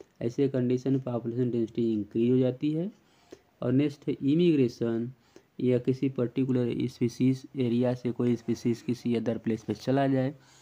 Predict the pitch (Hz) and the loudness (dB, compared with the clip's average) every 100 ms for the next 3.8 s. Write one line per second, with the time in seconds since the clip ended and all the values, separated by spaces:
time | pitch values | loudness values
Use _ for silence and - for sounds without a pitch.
0 | _ - _ _ _ _ _ _ 127 123 | _ -20 _ _ _ _ _ _ -4 -2
1 | 123 123 131 123 113 113 - 127 131 143 | -6 -2 -2 -2 -2 -2 -2 -4 -4 -8
2 | 117 113 120 113 107 - 180 254 - - | -6 -2 0 2 0 0 0 -2 -8 -8
3 | 139 143 135 113 107 - 117 107 | -2 -2 0 0 0 0 0 0